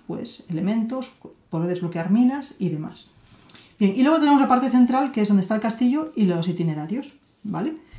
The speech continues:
Que si llegamos, por ejemplo, a una bandera de un color, podemos marcarla en algún edificio. Si esta es bandera verde, pues marcaremos el edificio verde, la tacharemos para ir consiguiendo, eh, desbloquearlo, ¿vale? También puede dar madera, también puede dar pico.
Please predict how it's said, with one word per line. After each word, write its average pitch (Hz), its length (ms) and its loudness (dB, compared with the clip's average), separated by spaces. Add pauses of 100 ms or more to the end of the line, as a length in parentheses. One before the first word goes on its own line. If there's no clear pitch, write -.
(140)
Que - 80 -4
si 175 100 -4
llegamos, 180 380 4
por 185 180 -4
ejemplo, 180 320 0
a 165 60 -2
una 185 840 0
bandera 214 640 2 (240)
de 185 60 -2
un 185 80 2
color, 202 300 0
podemos 170 320 -2
marcarla 240 540 -4 (340)
en 165 160 -2
algún 175 200 0
edificio. 170 380 -6
Si - 80 -10
esta 175 140 -8
es 165 60 -8
bandera 185 280 0
verde, 262 380 -2 (340)
pues 196 100 -2
marcaremos 175 400 -2
el 190 60 0
edificio 185 320 -2
verde, 294 400 0 (480)
la 180 100 -4
tacharemos 214 540 2
para 165 240 -2
ir 190 220 -4
consiguiendo, 202 600 0 (120)
eh, 160 180 -6
desbloquearlo, 160 600 -8 (140)
¿vale? 240 260 -6 (840)
También 190 240 6
puede 208 140 4
dar 196 140 4
madera, 247 480 4
también 180 180 0
puede 180 160 0
dar 190 160 -2
pico. 311 400 -6